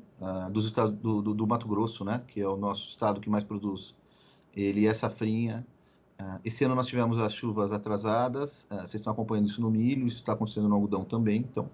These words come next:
ah, uma parte grande desse algodão safrinha foi plantado fora da janela de plantio. A gente deve tá falando aí de algo como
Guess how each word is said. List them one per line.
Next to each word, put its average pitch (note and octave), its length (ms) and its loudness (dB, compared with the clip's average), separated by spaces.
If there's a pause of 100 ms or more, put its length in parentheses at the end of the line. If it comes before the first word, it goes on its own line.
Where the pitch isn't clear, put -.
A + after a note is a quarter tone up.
(480)
ah, F#2 140 0
uma G#2 160 4
parte A2+ 260 0
grande A#2 400 2
desse G#2+ 220 -2
algodão G#2 280 -2
safrinha G#2+ 460 -2
foi B2 160 -4
plantado A#2 380 -2
fora C3 340 0
da B2 60 -8
janela A2 240 -4
de G2 80 -12
plantio. G#2 480 -10 (560)
A - 60 -14
gente G#2 180 -10
deve A2 120 -2
tá A2 120 -6
falando G#2+ 400 2
aí G#2 260 2
de F#2+ 460 -6
algo G2+ 240 0
como G#2 200 -4